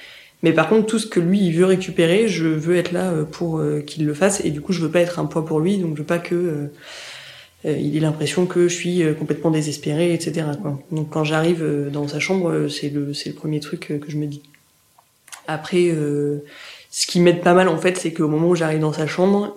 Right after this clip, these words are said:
euh, lui, il est un peu réveillé. Il écrit sur une ardoise pour, euh, faire passer quelques messages. Il écrit un, une espèce de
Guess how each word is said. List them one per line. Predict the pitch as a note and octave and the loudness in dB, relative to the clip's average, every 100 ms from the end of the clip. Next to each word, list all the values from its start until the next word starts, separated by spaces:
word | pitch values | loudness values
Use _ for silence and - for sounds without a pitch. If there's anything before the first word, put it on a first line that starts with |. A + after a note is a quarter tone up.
| - | -6
euh, | D#3 | -2
lui, | D3 D3+ F3+ | -2 0 0
il | D#3 | 0
est | D3+ E3 | -2 0
un | |
peu | D#3 F3 | 2 2
réveillé. | E3 D#3+ D#3 E3 G3+ F#3+ | 2 2 2 2 2 2
Il | |
écrit | D3+ D3+ F3 | -2 -2 -4
sur | E3+ - | -4 -4
une | D3+ | -2
ardoise | D3+ D3+ D#3+ E3 D3+ D3 | -2 0 2 0 -2 -8
pour, | - D3+ D3 | -12 -6 -4
euh, | C#3+ | -4
faire | C#3 C3+ | -6 -10
passer | - C#3+ D#3+ | -8 -8 -6
quelques | D3+ D3 | -6 -6
messages. | D3 D3 D3 F#3 G3+ - - - - - - - - | -4 -2 2 2 2 -4 -16 -14 -12 -12 -14 -18 -6
Il | D#3+ D3 | -2 -2
écrit | D3 - F#3 | -2 2 4
un, | E3+ D3 D3 D3+ | 4 2 0 0
une | D3+ | -2
espèce | D3+ F3 D#3+ | -2 -2 -2
de | D3+ D3 | 0 -2